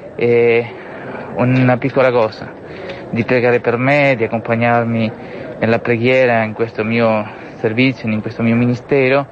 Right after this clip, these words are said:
che Maria possa essere sempre madre, guida, maestra del cammino e che non mi manchino mai i momenti per mettermi al servizio,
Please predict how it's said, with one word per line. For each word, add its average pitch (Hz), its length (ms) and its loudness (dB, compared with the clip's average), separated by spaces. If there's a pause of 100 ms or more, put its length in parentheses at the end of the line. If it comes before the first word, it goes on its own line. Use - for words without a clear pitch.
(520)
che 117 560 4 (440)
Maria 131 540 2
possa 123 280 -4
essere 123 360 -2
sempre 127 540 0 (520)
madre, 127 520 2
guida, 120 600 0 (180)
maestra 120 720 -2 (1080)
del 110 960 0
cammino 120 540 2 (520)
e - 120 -2
che 117 600 2 (720)
non 143 160 2
mi 143 80 4
manchino 135 420 2
mai 127 640 0
i 123 80 -4
momenti 127 460 0
per 117 160 0
mettermi 123 360 -2
al 117 80 -4
servizio, 113 600 -2